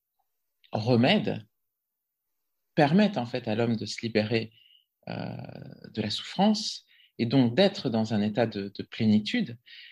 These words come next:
en considérant donc, et je, et je, je reviens, je commence par là, donc c'est, ça peut sembler très simple, c'est-à-dire que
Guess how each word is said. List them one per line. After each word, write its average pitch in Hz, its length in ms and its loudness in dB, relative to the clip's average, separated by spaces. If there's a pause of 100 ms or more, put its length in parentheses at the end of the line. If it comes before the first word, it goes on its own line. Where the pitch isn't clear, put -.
(360)
en 156 100 4
considérant 143 760 2
donc, 120 280 -2
et 107 80 -2
je, - 140 -8
et 92 120 -6
je, 104 260 -6
je - 180 -6
reviens, 123 420 0
je 113 120 -2
commence 151 360 2
par 117 240 0
là, 156 240 2
donc 110 300 -8
c'est, - 480 -8 (1080)
ça - 440 -6
peut - 180 -6
sembler 104 300 -2
très 120 160 -2
simple, 202 340 2
c'est-à-dire 131 460 -2
que 107 260 -2